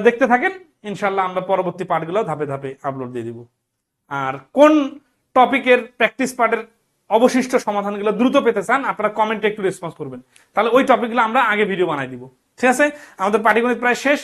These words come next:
ইনশাল্লাহ আমরা বীজগণিত শুরু করতে যাচ্ছি, এরপরে জ্যামিতি। আপনারা চাইলে আমরা, আহ, যেটা টপিকের নাম বলবেন সেটা দ্রুত মেনশন করেন কমেন্টে, আমরা সেই টপিকের প্র্যাকটিস পার্টের সমাধানটা দ্রুত দিয়ে দিব। আর আমাদের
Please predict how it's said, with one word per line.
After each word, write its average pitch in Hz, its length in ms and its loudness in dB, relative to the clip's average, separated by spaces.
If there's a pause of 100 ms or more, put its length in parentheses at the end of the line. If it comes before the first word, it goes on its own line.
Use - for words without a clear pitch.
(340)
ইনশাল্লাহ 202 300 2
আমরা 196 160 0
বীজগণিত 185 340 -4
শুরু 160 160 -4
করতে 147 200 -8
যাচ্ছি, 120 200 -8 (340)
এরপরে 185 320 0
জ্যামিতি। 143 300 -4 (320)
আপনারা 180 240 -2
চাইলে 214 280 4
আমরা, 226 140 2 (680)
আহ, 147 320 -2
যেটা 190 220 2
টপিকের 220 300 -2
নাম 214 160 2
বলবেন 262 200 0 (120)
সেটা 196 200 2 (300)
দ্রুত 214 160 0 (100)
মেনশন 233 340 2
করেন 254 160 4 (200)
কমেন্টে, 214 340 4 (240)
আমরা 165 180 2 (240)
সেই 180 180 -6
টপিকের 151 320 -6
প্র্যাকটিস 139 300 -12
পার্টের 139 260 -10
সমাধানটা 131 440 -10
দ্রুত 143 160 -4 (100)
দিয়ে 110 140 -10
দিব। 110 100 -18 (500)
আর 180 140 4
আমাদের 240 180 6